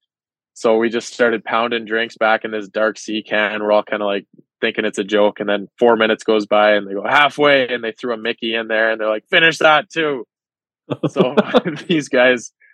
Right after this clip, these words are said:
we ended up doing it, but there was, there was a few guys in the group that didn't handle that so well, and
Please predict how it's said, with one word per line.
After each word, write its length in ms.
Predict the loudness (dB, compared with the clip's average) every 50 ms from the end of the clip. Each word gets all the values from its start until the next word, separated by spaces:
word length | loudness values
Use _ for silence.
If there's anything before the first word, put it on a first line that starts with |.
| _ _ _ _ -4 0
we 140 | 2 2
ended 160 | 2 4 4 4
up 180 | 2 2 0
doing 280 | -4 -8 -8 -6 -8 -8
it, 100 | -8 -8
but 140 | -10 -8 -4
there 160 | -2 -2 -2
was, 240 | -2 -4 -8 -12 -18 -12
there 180 | -6 -4 -2 -2
was 140 | -2 -4 -6
a 60 | -8
few 260 | -8 -6 -4 -2 0
guys 260 | 2 2 2 2 0
in 80 | -4 -8
the 80 | -8 -8
group 220 | -8 -8 -8 -4
that 160 | -4 -6 -4
didn't 200 | -4 -4 -6 -4
handle 340 | -6 -6 -6 -4 -4 -2 -2
that 180 | -2 -4 -4 -6
so 160 | -4 -4 -2
well, 340 | -2 -2 -2 -2 -4 -4 -4
and 200 | -4 -6 -8 -10